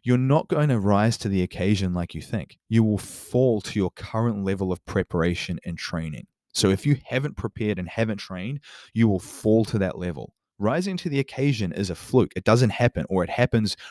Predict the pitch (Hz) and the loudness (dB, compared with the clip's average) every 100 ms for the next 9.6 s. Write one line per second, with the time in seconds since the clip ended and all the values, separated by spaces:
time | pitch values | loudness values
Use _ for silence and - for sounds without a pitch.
0 | - 92 104 135 139 92 82 92 95 - | -10 4 6 8 6 4 2 2 2 0
1 | - 117 - 85 110 - - - 58 52 | 2 2 2 2 2 2 -4 -6 -6 -6
2 | - - - - - _ - 113 107 - | -12 -20 -20 -20 -20 _ 2 4 4 2
3 | - 117 131 120 95 - - 113 104 98 | 4 6 6 4 2 0 0 2 2 0
4 | 92 85 - 101 90 73 - 95 - 123 | -2 -4 -4 -2 -2 -2 -2 -2 0 4
5 | 175 110 - - 117 - 92 104 123 95 | 4 2 -6 -4 -4 -2 0 0 0 -2
6 | 85 - - - 101 - - - _ - | -6 -10 -20 -16 -8 -4 -4 -6 _ 2
7 | 156 160 135 135 101 90 95 87 95 78 | 8 8 8 8 6 2 -4 -4 -8 -6
8 | - 87 73 55 - 107 117 151 151 143 | -4 -2 -2 -6 -4 0 0 0 -2 -4
9 | - _ - - 110 107 | -10 _ -10 -2 0 0